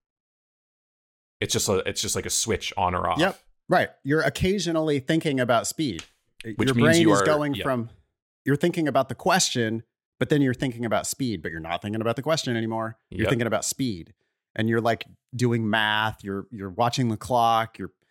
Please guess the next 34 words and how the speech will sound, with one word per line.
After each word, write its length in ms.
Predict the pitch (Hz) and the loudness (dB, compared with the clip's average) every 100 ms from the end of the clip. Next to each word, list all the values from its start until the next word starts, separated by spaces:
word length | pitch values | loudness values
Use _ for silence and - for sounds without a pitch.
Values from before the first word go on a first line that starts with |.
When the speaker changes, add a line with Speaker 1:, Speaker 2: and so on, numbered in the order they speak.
| _ - | _ -2
Speaker 2:
paying 240 | 135 120 | 0 0
attention, 380 | 117 123 117 - | -2 -4 -4 -2
or 200 | 120 107 _ _ - | -2 -2 _ _ -6
you're, 160 | 131 - | -6 -2
even 240 | 185 196 | 0 0
if 120 | 185 | 0
you're 100 | 131 | 0
just 260 | 120 117 - | -2 -4 -6
feeling 640 | - 127 147 120 90 82 - | -8 -2 0 0 -2 -8 -12
it, 240 | 92 76 - | -10 -10 -10
you 100 | 101 | -8
know, 160 | 85 90 | -8 -8
like, 160 | 92 | -6
even 160 | 117 110 | -6 -6
if 140 | 104 | -6
you 80 | 107 | -6
took 180 | 139 113 | -4 0
our 140 | 98 | 0
advice 340 | 90 104 90 - | 2 0 -2 -6
and 140 | 85 | -10
turned 260 | - 101 92 | -6 -2 -2
off 240 | 87 - | -2 -6
the 60 | 92 | -8
clock 360 | 104 101 87 | -2 -2 -2
at 100 | 82 | -8
the 60 | 82 | -12
beginning 300 | 90 80 78 | -12 -14 -14
of 60 | |
the 60 | 82 | -14
section, 380 | 85 82 - 87 | -12 -12 -10 -12
which 140 | 87 | -12
we 120 | 90 | -8
always 260 | 80 80 78 | -6 -4 -6
recommend. 520 | 80 85 80 73 76 | -10 -12 -12 -12 -16